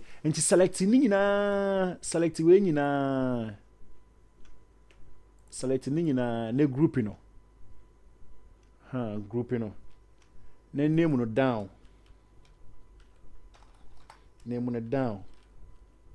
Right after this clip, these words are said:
Okay. Nti wobɛnya ne sei. Nti wonya ne sei wie a, ɛwɔ sɛ, ɛwɔ sɛ nkurɔfoɔ ekura mo kɔ soro kakra.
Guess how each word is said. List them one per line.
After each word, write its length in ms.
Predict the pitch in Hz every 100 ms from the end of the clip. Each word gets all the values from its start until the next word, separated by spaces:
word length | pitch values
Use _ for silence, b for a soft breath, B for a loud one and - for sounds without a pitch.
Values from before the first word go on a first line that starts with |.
| - - - b b b b
Okay. 440 | - 110 - 107 87 - b b b b
Nti 100 | -
wobɛnya 260 | 135 151 139
ne 60 |
sei. 340 | 110 131 110 - - B B B B
Nti 180 | 143 151
wonya 200 | 208 254
ne 80 | 147
sei 240 | - 151
wie 140 | 131 123
a, 120 | 113
ɛwɔ 100 | 135
sɛ, 280 | - 220 -
ɛwɔ 140 | - 143
sɛ 200 | - - 143
nkurɔfoɔ 340 | 123 117 143 120
ekura 140 | 110
mo 80 | 117
kɔ 140 | 127
soro 160 | 120 107
kakra. 320 | - 95 -